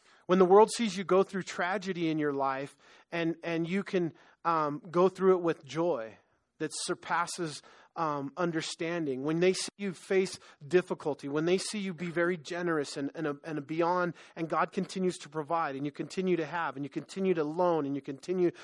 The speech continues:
to go the extra mile, and you continue to give, and God continues to provide for your life, it's a witness. We talked about last week, you know, I had an experience when I first became a Christian, and I was having a hard time with a guy at work, and I had just come out of the world, and,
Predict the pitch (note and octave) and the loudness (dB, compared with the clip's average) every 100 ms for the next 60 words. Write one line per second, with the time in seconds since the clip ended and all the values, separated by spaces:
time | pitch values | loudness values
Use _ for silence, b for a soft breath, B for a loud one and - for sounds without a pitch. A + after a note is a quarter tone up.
0 | B - E3 F3 F#3 F#3 E3+ E3 - E3+ | B -8 0 4 4 4 0 -2 -6 -2
1 | E3+ D#3 C3+ C#3 D3 D3 G3+ G3 F3 D#3+ | 2 2 0 -4 -6 -6 -2 0 0 0
2 | F3 F3+ C#3+ B B B D#3 D#3+ F#3 - | 2 0 -2 B B B -4 -2 -4 -4
3 | F#3 - G3 G3 - F3 - D#3+ E3 E3+ | -6 -2 0 0 -2 -10 -4 -2 -2 -2
4 | - E3+ D#3 E3+ E3+ - B B G3 F3 | -4 -4 -2 -2 -4 -6 B B -4 -4
5 | D3+ - F#3+ B2+ G2 - _ b b b | -8 -10 -10 -10 -12 -20 _ b b b
6 | - E3+ F#3+ F#3 G3+ E3 D#3+ F3 G3 F3+ | -10 -2 -2 0 2 2 2 0 -2 -4
7 | D#3+ - D#3+ D3+ D#3 D#3+ E3 - E3+ E3 | -6 -4 -2 -2 -2 -2 -2 -4 -2 -2
8 | D#3 D#3+ D3 C#3 B B _ F#3 G3+ G3 | -2 -4 -4 -6 B B _ 4 4 4
9 | F#3+ F#3 E3 D3 - E3 - E3 D3+ E3 | -6 -2 0 0 -2 -6 -4 -2 -2 0
10 | D#3+ D#3+ D#3+ D#3 E3 D#3 C#3+ C#3+ D3 D3 | 0 0 0 -2 -2 -4 -4 -2 -2 -2
11 | C3+ D3 D3 D3+ C#3+ C3 A#2+ E3+ D#3+ - | 0 2 2 2 -4 -8 -8 -10 -8 -2
12 | E3+ D3+ C3+ D#3 D#3 D3+ C#3+ C3 | -2 -2 -2 0 2 2 0 -6